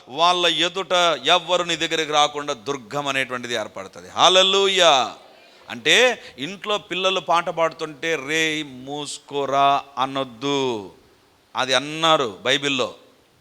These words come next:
"ఏంది ప్రభా పిల్లలు ఇట్లా అరుస్తా?" అంటే, "గమ్మునను, గమ్మునమని చెప్పు పిల్లలను." అప్పుడు దేవుడు అంటాడు, "వీళ్ళు మౌనంగా ఉంటే రాళ్ళు కేకలేస్తాయి."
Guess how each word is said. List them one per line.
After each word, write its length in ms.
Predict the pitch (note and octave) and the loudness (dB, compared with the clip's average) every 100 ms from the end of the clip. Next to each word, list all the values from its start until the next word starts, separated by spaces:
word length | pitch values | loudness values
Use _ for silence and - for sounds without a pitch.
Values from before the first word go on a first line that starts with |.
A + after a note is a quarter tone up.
| _ _ _ A2 | _ _ _ -8
"ఏంది 240 | D#3 A3 | -6 -6
ప్రభా 280 | G3+ E3+ C3 | -6 -4 -4
పిల్లలు 300 | C3+ E3+ F3 | -2 0 0
ఇట్లా 200 | E3+ F3 | 0 -4
అరుస్తా?" 240 | F3 D#3+ | -4 -6
అంటే, 280 | D#3+ C3+ G#2+ A#2+ | -8 -8 -8 -8
"గమ్మునను, 640 | D3+ F3 F3 C#3+ A2+ F#2+ A#2 | -8 -6 -6 -6 -10 -10 -10
గమ్మునమని 480 | F3+ A3+ A#3 A#3+ | -6 -4 -4 -2
చెప్పు 180 | B3+ A3+ | -2 -4
పిల్లలను." 440 | A3 B3+ B3+ C4+ A#3 - - _ _ _ _ _ _ _ | -2 4 6 6 4 -10 -20 _ _ _ _ _ _ _
అప్పుడు 180 | A2+ B2+ | -10 -4
దేవుడు 260 | A#2+ C#3+ C#3 | 0 0 0
అంటాడు, 280 | B2 A2+ F#2 - _ | -4 -6 -10 -20 _
"వీళ్ళు 280 | G2 C#3 C3+ | -2 0 0
మౌనంగా 420 | C3+ C#3+ D3+ D3 | 2 2 2 0
ఉంటే 160 | C#3 C3+ | -2 0
రాళ్ళు 280 | B2 C3 B2+ | 2 2 2
కేకలేస్తాయి." 640 | B2+ A2+ G#2+ F#2 - D#2 | -2 -2 -4 -8 -10 -12